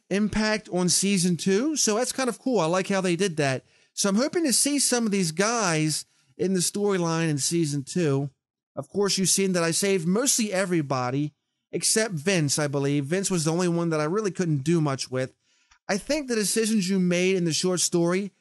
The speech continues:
didn't determine much, but maybe the outcome of the people that went in the group.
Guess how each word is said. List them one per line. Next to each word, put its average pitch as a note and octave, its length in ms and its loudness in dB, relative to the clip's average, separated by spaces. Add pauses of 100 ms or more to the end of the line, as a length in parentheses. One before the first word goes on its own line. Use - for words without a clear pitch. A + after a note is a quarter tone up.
(400)
didn't C4 340 -2
determine A3 540 0
much, E3+ 460 2
but F#3+ 100 -4
maybe F#3+ 280 0
the F3+ 180 0
outcome F#3+ 440 -2
of F3+ 80 0
the D#3+ 60 0
people F#3 380 0
that D#3+ 220 0
went E3 240 -2
in E3 120 0
the D3 80 0
group. C#3+ 460 0